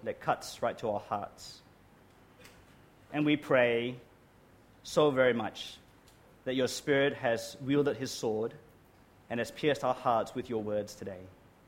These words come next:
That you will not allow us to just be water on stone and not have heard a thing. That you will not allow us just to have rocky soil kind of responses, where we're excited for a moment and then forget.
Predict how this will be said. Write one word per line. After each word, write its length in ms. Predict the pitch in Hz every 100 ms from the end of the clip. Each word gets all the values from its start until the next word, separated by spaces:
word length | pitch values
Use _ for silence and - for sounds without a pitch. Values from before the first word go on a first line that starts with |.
| - _ _ _ -
That 120 | 139
you 60 | 135
will 60 |
not 220 | 135 147
allow 340 | 127 127 131 123
us 220 | 110 107
to 140 | -
just 260 | 117 123 -
be 120 | 120
water 400 | 117 123 131 147
on 200 | 131 120
stone 480 | 110 - 110 101 98 95 - - - _ -
and 80 | 117
not 120 | 139
have 120 | 127 -
heard 220 | 135 131
a 40 |
thing. 300 | 127 104 92 85 - - - - - _ _ _ _ - - -
That 80 | 131
you 80 |
will 60 | 135
not 140 | 147
allow 320 | 139 135 147 160
us 160 | 120
just 160 | 127 -
to 120 | 127
have 220 | 113 113 - - - - -
rocky 280 | 139 147 151
soil 600 | 143 - 139 139 127 110 - -
kind 140 | 117
of 120 | 107
responses, 680 | 110 - 113 107 104 104 - - - - _ - - _ - _ -
where 120 | 127
we're 120 | 120
excited 460 | 120 - 135 135 135
for 200 | - 123
a 40 | 117
moment 400 | 120 120 123 117
and 100 | 113
then 140 | 113
forget. 480 | - 113 107 -